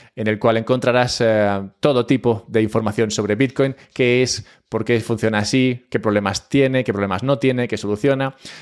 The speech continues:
cuál es el aspecto más libertario de Bitcoin. Bueno, todo eso en este curso de, de Bitcoin,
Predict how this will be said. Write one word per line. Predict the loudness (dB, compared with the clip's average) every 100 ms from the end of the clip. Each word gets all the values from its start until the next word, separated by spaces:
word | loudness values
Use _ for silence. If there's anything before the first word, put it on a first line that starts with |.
| -6
cuál | 0 2
es | 4
el | 2
aspecto | 2 -2 -2 0
más | 0
libertario | 2 2 2 0 0 0 -2
de | -2 0
Bitcoin. | 2 0 0 0
Bueno, | 0
todo | 2 2
eso | 4 2 0
en | -4
este | -4 -4
curso | -2 -2 -2 -2
de, | -4 -2 -2
de | 0 0
Bitcoin, | 0 0 -4